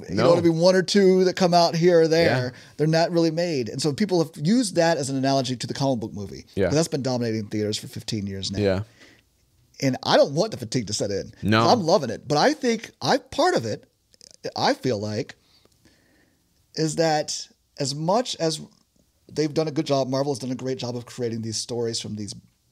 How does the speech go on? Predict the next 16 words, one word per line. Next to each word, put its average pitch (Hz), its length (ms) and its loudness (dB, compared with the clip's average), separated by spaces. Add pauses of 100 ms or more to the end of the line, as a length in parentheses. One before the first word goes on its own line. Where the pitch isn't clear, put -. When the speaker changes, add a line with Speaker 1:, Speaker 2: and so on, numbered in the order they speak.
(140)
Speaker 1:
B-list 117 400 -4
and 104 100 -10
C-list 113 420 -6
characters, 123 580 -8 (1400)
there's 131 120 -6
still 185 220 0
those 151 180 0
characters 127 360 -4
out 117 200 -4
there 113 200 -4
that 107 120 -6 (240)
put - 180 -4
people 110 320 -6
into 107 200 -10
the 80 80 -12
seats. - 600 -8